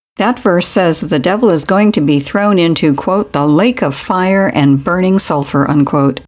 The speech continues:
And that's one of the subjects that we want to talk about today. Do you think that the Bible is being poetic when it proclaims that the devil's eternal destination is a lake of fire and burning sulfur? Or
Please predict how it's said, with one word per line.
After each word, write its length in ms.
And 120
that's 220
one 180
of 80
the 80
subjects 480
that 140
we 100
want 180
to 60
talk 260
about 300
today. 400
Do 100
you 200
think 300
that 100
the 80
Bible 440
is 120
being 340
poetic 640
when 120
it 100
proclaims 640
that 180
the 80
devil's 540
eternal 560
destination 640
is 180
a 40
lake 260
of 80
fire 460
and 160
burning 300
sulfur? 560
Or 520